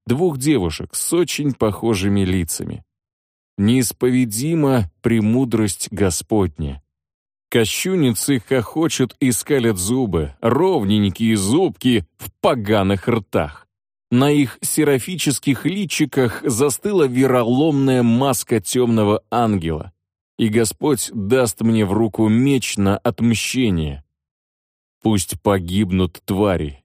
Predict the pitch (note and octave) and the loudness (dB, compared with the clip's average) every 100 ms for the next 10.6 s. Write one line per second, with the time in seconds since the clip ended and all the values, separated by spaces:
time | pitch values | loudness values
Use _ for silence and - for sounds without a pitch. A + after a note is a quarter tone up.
0 | - A#2 A2 G#2 A2 - C3+ A2+ G#2+ G#2 | -2 2 2 2 0 0 -2 0 0 0
1 | G#2 A2+ - A2 G#2+ A2 G#2 B2+ A#2 A2 | 0 0 0 -2 2 0 0 -2 0 0
2 | G2+ A2+ G2+ F2 F2+ F2+ - F#2 D2+ C#2 | 0 0 0 -2 -2 -2 -6 -4 -4 -6
3 | _ _ _ _ - G#2+ E2 F2 A2+ A2 | _ _ _ _ -4 -4 -2 0 2 0
4 | - D2+ _ _ F#2+ A2 G#2+ C3+ - B2 | -2 -10 _ _ -2 -2 2 0 0 0
5 | A2+ G#2+ A2+ - A2 G#2+ B2 B2+ A#2+ G2 | 0 0 -2 0 0 2 2 2 2 0
6 | _ _ - F#2+ A2+ B2 B2 A#2 A#2 A#2 | _ _ -14 -2 2 2 2 2 2 0
7 | - A#2 G#2+ - A#2+ F#2+ - - - _ | -2 0 0 0 -2 0 -4 -12 -14 _
8 | _ _ _ - D#2+ G2 G#2 G2+ - G#2+ | _ _ _ -6 0 2 2 0 -2 0
9 | G#2+ A2 G#2 F#2 - A#2 A#2 A2 - G2+ | 2 2 2 0 -2 0 0 0 0 0
10 | A2 A#2 - - A2+ A2+ | 2 2 -2 -2 0 0